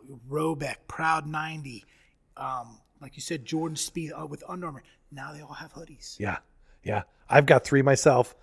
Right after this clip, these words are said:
Speaker 1: I do
Speaker 2: They're
Speaker 1: too.
Speaker 2: trendy as heck. I love 'em.
Speaker 1: Uh, you know, I lo-, I love my hoodies, and it's just like, you know, we were talking, like, there are certain things, the old school respect the game and etiquette that, yes, I do believe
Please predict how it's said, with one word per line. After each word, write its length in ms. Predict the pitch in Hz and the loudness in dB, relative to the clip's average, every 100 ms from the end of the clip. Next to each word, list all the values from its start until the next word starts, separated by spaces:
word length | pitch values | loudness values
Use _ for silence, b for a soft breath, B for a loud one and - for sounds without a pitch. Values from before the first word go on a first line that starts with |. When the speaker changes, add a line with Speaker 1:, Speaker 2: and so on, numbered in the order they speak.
| - | -8
Speaker 1:
I 120 | 139 | 0
do 80 | 120 | 2
Speaker 2:
They're 80 | |
Speaker 1:
too. 100 | 117 143 | 4 6
Speaker 2:
trendy 180 | 127 139 | 8 8
as 100 | 135 | 8
heck. 200 | 147 135 | 6 6
I 80 | 120 | 2
love 260 | 127 135 | 4 4
'em. 120 | 127 127 | 2 0
Speaker 1:
Uh, 140 | 156 | -6
you 100 | 156 | -6
know, 140 | 160 160 | -6 -4
I 100 | 147 | -6
lo-, 180 | 147 170 | -6 -8
I 60 | 147 | -8
love 200 | 175 208 | -8 -6
my 120 | 160 | -6
hoodies, 300 | 165 143 180 | -6 -8 -10
and 120 | 180 | -8
it's 120 | 180 | -6
just 180 | - - | -4 -4
like, 180 | 185 160 - _ _ _ _ _ _ - | -4 -8 -12 _ _ _ _ _ _ -14
you 80 | 165 | -10
know, 180 | 160 | -8
we 160 | 156 170 | -6 -6
were 60 | 165 | -8
talking, 400 | - 185 175 156 | -8 -12 -12 -14
like, 160 | 147 _ | -16 _
there 120 | 165 | -10
are 60 | 156 | -6
certain 360 | - - 202 190 | -4 -6 -8 -12
things, 420 | - 175 165 156 | -12 -12 -12 -14
the 120 | 147 | -14
old 280 | 143 160 170 | -10 -8 -6
school 280 | - 170 160 | -8 -8 -8
respect 540 | 151 - - 156 _ | -8 -8 -8 -12 _
the 60 | 151 | -12
game 280 | 139 147 135 | -10 -12 -14
and 80 | - | -18
etiquette 440 | 143 147 - 139 - | -18 -16 -16 -18 -18
that, 100 | 131 | -18
yes, 360 | 120 120 - - | -16 -14 -12 -14
I 60 | |
do 260 | 123 143 147 | -14 -10 -10
believe 680 | 147 135 139 139 135 120 | -10 -14 -14 -14 -16 -20